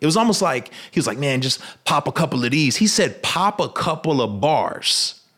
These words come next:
He didn't say, "I prescribe Xanax for," he said, "Pop a couple of bars." And the place has been shut down, of course, but,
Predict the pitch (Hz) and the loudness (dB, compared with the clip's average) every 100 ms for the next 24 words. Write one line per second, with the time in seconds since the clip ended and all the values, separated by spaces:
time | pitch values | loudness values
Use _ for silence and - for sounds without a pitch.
0 | _ - 156 262 220 - 202 175 123 - | _ 0 4 6 4 4 2 2 2 -2
1 | - - _ _ _ _ _ _ _ - | -16 -20 _ _ _ _ _ _ _ -6
2 | 120 120 123 - 127 120 104 - 101 95 | -4 -2 -2 0 0 0 -2 -4 -2 0
3 | 196 123 87 - - - 214 208 - - | 2 2 0 -4 -6 -4 2 2 2 -2
4 | - 156 180 175 165 160 165 151 139 95 | 0 0 2 0 -2 0 0 0 0 0
5 | - - - - - - _ _ _ - | -4 -2 0 0 -4 -16 _ _ _ -4
6 | 113 104 110 170 151 127 117 - 95 101 | -2 -2 0 0 2 2 0 0 0 0
7 | 92 80 76 - 87 87 104 104 - | 0 -2 -4 -2 -2 -2 -2 -2 -2